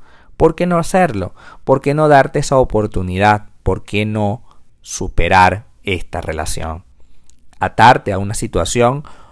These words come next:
lo único que va a hacer es destruir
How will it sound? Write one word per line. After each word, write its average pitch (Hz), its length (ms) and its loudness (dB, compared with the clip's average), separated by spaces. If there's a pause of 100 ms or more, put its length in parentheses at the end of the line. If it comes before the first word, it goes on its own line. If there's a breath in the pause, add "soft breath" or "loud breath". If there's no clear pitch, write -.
(140)
lo 123 160 6
único 175 320 2
que 143 100 -2
va 135 100 6
a - 20 4
hacer 143 220 2
es 151 280 -2 (320 soft breath)
destruir 123 800 -2